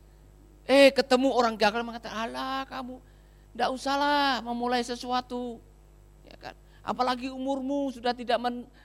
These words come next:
eh, me-, menunjukkan, eh, potensi yang luar biasa. Kamu ini menurut pendapat saya sudah sembilan puluh sembilan kali gagal.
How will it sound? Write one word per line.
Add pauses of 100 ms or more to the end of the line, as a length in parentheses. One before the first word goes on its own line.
(120)
eh,
me-,
menunjukkan, (400)
eh,
potensi
yang
luar
biasa. (380)
Kamu (140)
ini (360)
menurut (120)
pendapat
saya (160)
sudah (160)
sembilan
puluh
sembilan
kali
gagal.